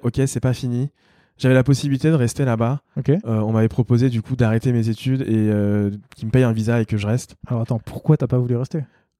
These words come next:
Speaker 1: Bah, en fait, <clears throat> faut se dire que j'avais fait un D U T avant.
Speaker 2: Ouais.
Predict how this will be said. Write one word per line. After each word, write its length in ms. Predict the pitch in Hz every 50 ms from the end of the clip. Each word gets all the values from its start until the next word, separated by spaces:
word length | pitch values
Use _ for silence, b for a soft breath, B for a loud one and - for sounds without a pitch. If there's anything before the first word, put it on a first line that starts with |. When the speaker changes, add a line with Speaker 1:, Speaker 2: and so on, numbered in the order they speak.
| _ _ _ - - -
Speaker 1:
Bah, 200 | - 123 113 120
en 60 | 123
fait, 260 | 123 165 165 - _ _ _ _ _ _ _ _ _ _ _ _ _ _
<clears throat> 560 | - - - - 123 120 117 101 101 104 104 -
faut 140 | - 135
se 60 | 139 123
dire 180 | 143 175 175
que 600 | - - 131 120 113 110 110 110 113 - - - - -
j'avais 240 | - 110 113 127 131
fait 100 | - 156
un 60 | 156
D 80 | 139 131
U 100 | 127 123
T 120 | - 143
avant. 340 | 135 120 113 117 131 175 196 - - 135
Speaker 2:
Ouais. 100 | 123